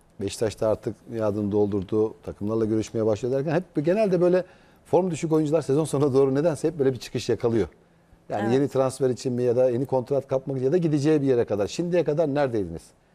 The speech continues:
Speaker 1: Gezal, Beşiktaş'a çok iyi hizmetleri oldu. Şampiyonlukta ciddi katkı sağladı Sergen Hoca döneminde. Ama şöyle son bir, bir buçuk senesine baktığımız zaman sakatlıklarla boğuştu. Dönüşünde çok, e, performans olarak randıman alamadığı birçok maç var Beşiktaş'ın. Birçok hocayla çalıştı.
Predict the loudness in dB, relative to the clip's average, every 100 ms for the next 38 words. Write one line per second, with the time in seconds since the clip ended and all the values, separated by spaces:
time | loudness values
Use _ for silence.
0 | _ 0 2 2 -2 -8 _ _ _ -4
1 | -4 -4 -4 -4 -2 0 -2 _ _ _
2 | -8 -4 -2 0 0 2 2 2 -2 -4
3 | -2 -4 -2 -6 -6 -6 -8 -8 -4 -2
4 | -4 -6 -4 -4 -2 -2 0 -2 -2 -2
5 | -2 -2 -4 -6 _ _ -8 -4 0 2
6 | 2 0 -2 -4 -6 _ _ -6 -4 -2
7 | -4 -4 -4 -2 0 0 -2 -4 -2 -2
8 | -4 -4 -2 -2 -2 -2 0 0 -2 -4
9 | -4 -2 -2 -2 -2 -2 -2 -6 -8 -4
10 | -2 -4 -2 -2 0 -2 -2 0 0 0
11 | -2 -2 0 0 0 -2 -2 -4 -2 -4
12 | -4 -2 -2 -2 -4 -6 -6 -4 -2 0
13 | 0 0 0 -4 -8 -6 -8